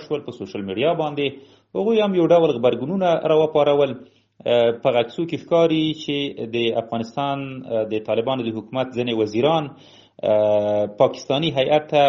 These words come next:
په داسې حال کې ناست دي چې استادانو ورته پښې غځولې دي او هغوی په کټونو کې پراته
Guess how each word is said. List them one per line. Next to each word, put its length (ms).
په 140
داسې 320
حال 200
کې 160
ناست 320
دي 140
چې 60
استادانو 480
ورته 220
پښې 240
غځولې 480
دي 100
او 100
هغوی 240
په 60
کټونو 340
کې 140
پراته 280